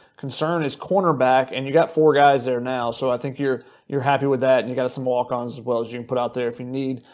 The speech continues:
to give guys rest. So they have the opportunity to do it. You know, I, I,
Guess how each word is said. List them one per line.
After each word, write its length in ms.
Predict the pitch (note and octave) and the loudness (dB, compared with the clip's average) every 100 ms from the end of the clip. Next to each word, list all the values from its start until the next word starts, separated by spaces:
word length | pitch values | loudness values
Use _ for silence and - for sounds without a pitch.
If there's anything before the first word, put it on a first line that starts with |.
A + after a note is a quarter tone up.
| _ | _
to 100 | - | -8
give 180 | B2+ C#3 | -2 -2
guys 280 | B2+ B2 A#2 | 0 -2 -2
rest. 260 | C3+ C3 - | -2 -2 0
So 240 | C3 A#2+ - - - | -2 -2 -8 -20 -6
they 280 | B2 E3 | 2 4
have 280 | C#3 D#3 F#3+ | 4 4 2
the 120 | F3+ | 4
opportunity 500 | F#3+ D#3 F#3 G3 D#3+ | 4 4 0 0 0
to 120 | C3 A#2+ | -2 -4
do 180 | B2+ G#2+ | -4 -4
it. 100 | - - - - | -8 -14 -18 -12
You 120 | C3+ | -8
know, 220 | A#2+ A#2+ | -6 -6
I, 140 | - A#2 - | -6 -8 -8
I, 220 | A#2 C3+ | -10 -10